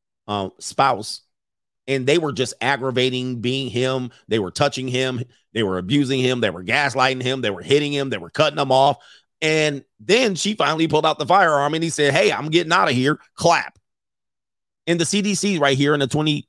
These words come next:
oh one survey, C D C survey, using a national representative sample of young adults age eighteen to twenty-eight and eleven thousand three hundred and seventy who were in heterosexual relationships. Boy, do not get me even started on the homosexual relationships.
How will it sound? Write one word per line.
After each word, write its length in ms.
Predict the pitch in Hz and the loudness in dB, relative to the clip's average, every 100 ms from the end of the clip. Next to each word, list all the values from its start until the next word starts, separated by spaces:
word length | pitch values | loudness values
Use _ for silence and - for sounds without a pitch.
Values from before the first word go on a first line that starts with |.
| _ _ | _ _
oh 140 | 139 139 | 2 4
one 300 | 117 147 127 | 4 0 0
survey, 420 | - 139 110 104 | 2 2 2 -2
C 200 | 104 139 | -2 -2
D 120 | 120 | -2
C 200 | 113 143 | -4 -4
survey, 320 | 127 101 95 | -2 -2 0
using 500 | 101 104 110 104 104 - _ | 0 0 -2 -2 -4 -8 _
a 120 | - 107 | -4 0
national 540 | 113 123 107 104 101 _ - | 0 -2 -2 -4 -4 _ -2
representative 580 | 131 113 107 117 104 92 | -2 0 -4 -2 -2 -2
sample 400 | 123 120 107 98 | -2 -2 -2 -2
of 80 | |
young 200 | 98 113 | 0 -2
adults 340 | 110 107 107 - | 0 2 0 0
age 220 | 110 110 - | -2 -2 -2
eighteen 320 | 113 104 117 | -4 -2 -4
to 60 | 95 | -4
twenty-eight 500 | 110 107 101 127 - _ _ _ _ _ _ | -2 0 2 0 -2 _ _ _ _ _ _
and 240 | - 120 110 | -4 -2 -2
eleven 300 | 113 123 120 | -2 -2 -2
thousand 320 | 123 120 113 | -2 -2 -4
three 180 | 117 123 | -4 -2
hundred 220 | 117 110 | -2 -4
and 100 | 107 | -4
seventy 460 | - 131 117 101 - _ _ _ _ _ _ | 0 2 0 -6 -8 _ _ _ _ _ _
who 160 | 139 143 | 2 4
were 220 | 127 120 | 4 2
in 240 | 135 120 | 0 -4
heterosexual 840 | 98 175 202 139 101 117 - 104 | -2 0 2 0 -2 -2 0 -2
relationships. 560 | 95 98 98 101 113 104 | -2 -4 -4 -4 -6 -6
Boy, 260 | 127 127 85 | -4 -4 -2
do 160 | 123 | -2
not 300 | 160 202 226 | 0 0 0
get 120 | 160 | -2
me 80 | 147 | -4
even 200 | 120 104 | -6 -6
started 440 | - - 170 120 104 | -6 0 0 0 -4
on 100 | 104 | -4
the 80 | 107 | 0
homosexual 560 | 156 123 110 98 101 | 0 0 -2 -2 -4
relationships. 640 | 92 90 87 85 95 104 | -4 -4 -6 -4 -4 -4